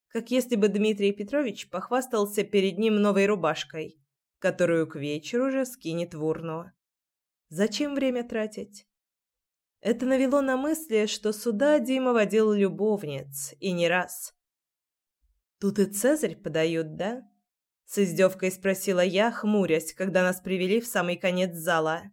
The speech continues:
«Вкусно, наверное». За колонной располагался круглый стол с огибающим его мягким диваном. С одной стороны открывался вид на заснеженную столицу, а с другой мы были почти полностью закрыты от любопытных глаз широкой колонной.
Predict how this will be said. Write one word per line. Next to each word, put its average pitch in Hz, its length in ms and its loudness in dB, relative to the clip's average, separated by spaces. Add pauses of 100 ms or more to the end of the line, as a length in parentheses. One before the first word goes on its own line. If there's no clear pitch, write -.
(800)
«Вкусно, 233 560 -4
наверное». 180 840 0 (1160)
За 175 180 0
колонной 294 500 2
располагался 262 760 2
круглый 240 500 0
стол 247 440 -2
с - 100 -8
огибающим 202 800 2
его 185 160 4
мягким 185 520 -2
диваном. 180 680 -2 (800)
С - 140 -6
одной 226 260 2
стороны 247 480 0
открывался 190 640 0
вид 208 300 -2
на 190 140 0
заснеженную 185 840 -2
столицу, 214 840 -4
а 180 140 -2
с 165 80 -4
другой 151 640 -4
мы 196 200 0
были 311 200 4
почти 240 380 -2
полностью 233 600 -2
закрыты 185 480 0
от 165 180 -2
любопытных 180 680 -2
глаз 214 280 -2
широкой 170 460 -2
колонной. 165 600 -2